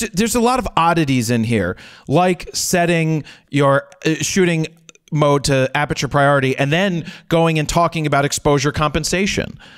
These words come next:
It's like, if you know that you wanna underexpose or overexpose, you can just do that with your settings, with your, with your shutter speed, and you know what your aperture is gonna be, and you can set your I S O.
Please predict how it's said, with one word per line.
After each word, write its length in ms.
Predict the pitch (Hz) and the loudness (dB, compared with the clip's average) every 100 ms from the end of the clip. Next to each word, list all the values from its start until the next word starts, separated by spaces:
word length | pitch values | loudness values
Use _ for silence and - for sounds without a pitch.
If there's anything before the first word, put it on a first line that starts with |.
| - - - | -20 -14 -2
It's 160 | 175 202 | 0 0
like, 240 | 190 - | -2 -2
if 220 | 190 190 | -4 0
you 80 | 185 | 0
know 260 | 180 196 240 | 2 2 2
that 180 | 226 190 | 0 2
you 60 | |
wanna 220 | 175 160 147 | 2 2 0
underexpose 640 | 147 131 127 - 135 123 | 0 0 0 0 0 2
or 60 | 117 | 2
overexpose, 720 | 143 135 117 - - 104 143 127 | 2 2 -2 -2 0 2 2 0
you 100 | 156 | -2
can 160 | 151 | -2
just 220 | 147 127 | -2 -2
do 160 | 131 180 | 2 2
that 180 | 143 117 | 2 0
with 160 | 123 | -2
your 80 | 139 | -2
settings, 560 | 135 185 175 80 - - | -4 -2 -4 -4 -8 -4
with 180 | 120 127 | -4 0
your, 220 | 135 131 175 - - | -2 -2 -8 -14 -4
with 220 | 131 127 | -4 0
your 280 | 135 135 - - _ | 0 0 -2 -12 _
shutter 360 | - 170 147 151 | -4 -2 0 -2
speed, 460 | - 147 151 147 143 - - | 0 -2 -2 -6 -12 -18 -4
and 260 | 143 143 135 | -2 0 0
you 100 | 139 | 0
know 140 | 147 | 2
what 160 | 185 156 | 2 2
your 80 | 135 | 0
aperture 300 | 160 - 131 | -2 -4 -4
is 80 | |
gonna 180 | 135 123 | -2 -2
be, 240 | 107 147 170 | 0 0 0
and 100 | 151 | 0
you 80 | 170 | 0
can 160 | 196 | -2
set 260 | 160 190 180 | -2 -2 0
your 80 | 185 | 0
I 120 | 185 | 2
S 140 | 175 | 0
O. 140 | 220 | 0